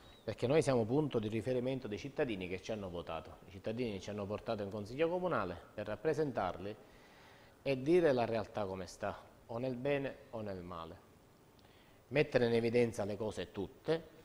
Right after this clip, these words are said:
quello che non è stato fatto negli anni passati, lei non lo sa, ma è stato così, perché ne, si metteva in evidenza soltanto quello che, come si può dire, appattava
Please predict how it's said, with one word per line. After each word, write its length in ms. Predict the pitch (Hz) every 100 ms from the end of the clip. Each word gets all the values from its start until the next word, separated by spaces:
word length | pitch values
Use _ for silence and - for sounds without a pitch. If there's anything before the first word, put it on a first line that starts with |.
| - - -
quello 280 | 127 117
che 100 | 104
non 180 | 107 107
è 40 | 101
stato 240 | - 101
fatto 300 | 113 113 -
negli 200 | 95 95
anni 140 | 98
passati, 520 | 90 85 - 101 92 80 - -
lei 240 | - 92 90
non 180 | 85 82
lo 100 | 80
sa, 280 | - 87 80 - -
ma 100 | 87
è 20 |
stato 280 | 82 95 82
così, 360 | 78 76 71 87 -
perché 240 | 85 -
ne, 280 | 110 113 107 -
si 140 | 120
metteva 320 | 120 - 147
in 80 | 135
evidenza 680 | 147 156 170 160 - 143 123 - - - -
soltanto 560 | - 135 - 175 156 139
quello 280 | 139 143 123
che, 360 | 117 113 - - - - - - - -
come 180 | 127
si 100 | 120
può 100 | 143
dire, 400 | 151 156 131 117 -
appattava 880 | 135 - 120 - - 98 87 92